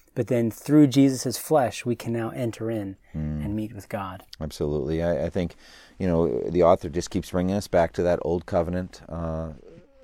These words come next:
Speaker 2: regulation that was set up, and you read about it at the end of the book of Exodus, where the, the recipe, let's say, or the, the design for the tabernacle is given. And we have all of those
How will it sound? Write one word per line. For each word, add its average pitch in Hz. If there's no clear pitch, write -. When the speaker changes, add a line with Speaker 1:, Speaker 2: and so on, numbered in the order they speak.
Speaker 2:
regulation 85
that 76
was -
set 82
up, 78
and 78
you 76
read 78
about 82
it -
at 85
the 82
end 82
of 80
the 82
book 82
of 87
Exodus, 76
where 80
the, 76
the 80
recipe, 76
let's 69
say, 71
or 71
the, 71
the 73
design 78
for -
the 76
tabernacle 73
is 85
given. 78
And 76
we 76
have 76
all 73
of 76
those 73